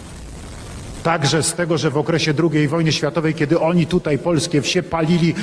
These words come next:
niszczyli i grabili, polscy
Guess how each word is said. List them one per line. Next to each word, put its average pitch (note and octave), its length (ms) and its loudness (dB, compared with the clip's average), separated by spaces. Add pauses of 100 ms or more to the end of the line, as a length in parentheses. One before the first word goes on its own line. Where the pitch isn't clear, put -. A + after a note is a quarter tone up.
(220)
niszczyli E3 480 2
i D3 60 2
grabili, E3+ 680 2 (640)
polscy F3 640 2